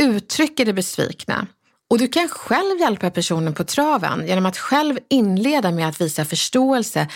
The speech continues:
för hens känslor. Med meningar som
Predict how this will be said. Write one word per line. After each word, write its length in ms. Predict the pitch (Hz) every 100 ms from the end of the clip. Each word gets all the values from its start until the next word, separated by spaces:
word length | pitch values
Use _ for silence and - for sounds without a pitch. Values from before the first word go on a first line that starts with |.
| -
för 160 | - 185
hens 440 | 170 170 151 -
känslor. 800 | - - 214 160 156 214 - - - - - -
Med 160 | 262
meningar 400 | 311 269 190 185
som 500 | 180 - 160 160 165